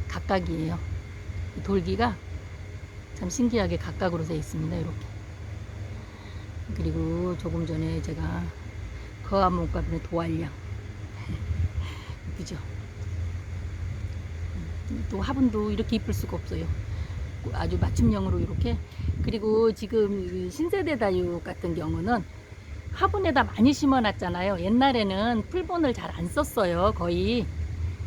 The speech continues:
음, 중국 친구들도 오면은 화분에 담겨 있는 거 화분까지 이렇게 많이 매입을 해갔었거든요. 근데 이제, 어, 여기는 또 이렇게 키우는 아이들은 국민이들이 거의가 많이 국민이고 창이고가 이제 풀분에 많이 심어진, 아니,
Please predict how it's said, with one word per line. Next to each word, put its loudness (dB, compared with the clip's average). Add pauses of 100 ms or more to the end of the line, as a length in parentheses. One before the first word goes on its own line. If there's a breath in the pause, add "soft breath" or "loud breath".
(160)
음, -2
중국 0
친구들도 6
오면은 -2
화분에 2
담겨 2
있는 2
거 -2
화분까지 2
이렇게 -2
많이 -2
매입을 0
해갔었거든요. -2
근데 -2
이제, -4 (600 loud breath)
어, -2
여기는 0
또 -6
이렇게 -6
키우는 4
아이들은 2 (1000 loud breath)
국민이들이 6
거의가 2
많이 0
국민이고 2
창이고가 0
이제 -2
풀분에 0
많이 -2
심어진, 2
아니, -2